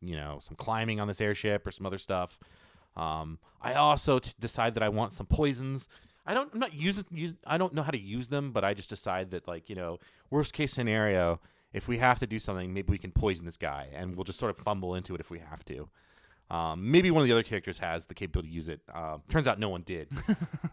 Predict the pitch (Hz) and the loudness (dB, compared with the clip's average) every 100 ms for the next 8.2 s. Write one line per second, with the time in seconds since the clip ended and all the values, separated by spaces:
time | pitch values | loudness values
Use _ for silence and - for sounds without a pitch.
0 | _ - 85 76 76 80 - - 117 104 | _ -6 -4 -4 -8 -10 0 4 6 6
1 | 123 117 104 - 92 85 82 82 _ - | 4 4 0 0 -2 0 -2 -6 _ -10
2 | 87 82 80 78 76 _ _ - 92 90 | -8 -6 -6 -8 -10 _ _ -16 -8 -4
3 | 80 78 73 - _ _ - 90 87 - | -2 -4 -6 -20 _ _ -8 -6 -6 -6
4 | 95 131 143 113 98 113 131 131 113 95 | -2 2 2 -2 -6 -4 -2 0 0 -2
5 | 90 80 82 82 76 73 73 73 - - | -8 -6 -6 -4 -6 -6 -6 -10 -14 -20
6 | _ - _ - 90 85 82 85 90 113 | _ -20 _ 0 2 2 0 -4 -4 4
7 | 127 131 - 110 104 98 95 90 87 80 | 6 6 4 -2 0 -2 -4 -4 -8 -6
8 | 87 80 | -6 -6